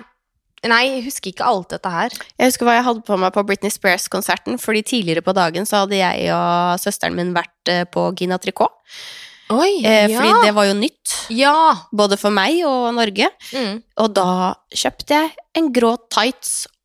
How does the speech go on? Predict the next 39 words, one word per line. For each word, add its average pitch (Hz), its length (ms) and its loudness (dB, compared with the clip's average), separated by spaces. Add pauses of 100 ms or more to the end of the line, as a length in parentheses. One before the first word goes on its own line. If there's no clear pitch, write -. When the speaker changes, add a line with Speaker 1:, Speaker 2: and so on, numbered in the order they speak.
(140)
Speaker 2:
og 220 120 0
det, 214 920 4
du 220 180 -6
kan 233 180 -2
gå 220 160 2
i 330 40 0
tights - 360 -2
i 226 40 0
dag, 240 340 2
men 226 180 -4
den 214 160 -2
tightsen, 247 480 -4
den 220 160 2
var 262 120 0
gjennomsiktig, 220 560 -4
skal 220 200 0
jeg 214 40 2
love 196 200 0
deg. 320 320 2
Speaker 1:
<laughs> 214 100 -2
Speaker 2:
Men 226 220 0
den 330 160 0
gikk - 200 -2
jeg 233 200 2
i. - 20 -14 (960)
Mm. 302 200 0
Speaker 1:
En 269 80 2
sånn 240 220 0
bomullstights? 208 1300 -4
Speaker 2:
Ja, 214 180 2 (180)
fordi 262 260 0
Speaker 1:
Ja. - 20 -2
Speaker 2:
det 220 160 4
var, 180 400 2
eh, 170 380 2
det 175 220 -2
var 175 160 2
hot, - 260 -4
det. 233 140 2